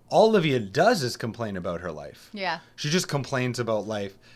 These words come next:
Speaker 1: So clearly there's been a disconnect somewhere, generally, generationally, in terms of that value
Speaker 2: Right.
Speaker 1: of life. She's lost that.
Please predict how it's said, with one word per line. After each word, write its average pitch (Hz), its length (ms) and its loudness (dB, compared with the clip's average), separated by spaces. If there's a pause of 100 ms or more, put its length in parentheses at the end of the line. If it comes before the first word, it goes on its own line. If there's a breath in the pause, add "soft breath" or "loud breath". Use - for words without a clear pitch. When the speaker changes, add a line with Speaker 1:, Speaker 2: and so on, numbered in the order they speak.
Speaker 1:
So 131 440 2 (200)
clearly 190 420 6
there's 131 160 0
been 123 140 0
a 113 60 -2
disconnect 101 420 -8
somewhere, 95 560 -4 (160)
generally, 90 520 -8 (100)
generationally, 87 720 -10
in 87 80 -10
terms 87 280 -10
of 85 240 -12
that 92 260 -6
value 87 440 -6
Speaker 2:
Right. 247 140 -4
Speaker 1:
of - 80 -4
life. 85 240 -10 (320 loud breath)
She's 127 260 -4
lost 101 360 2
that. 78 340 -6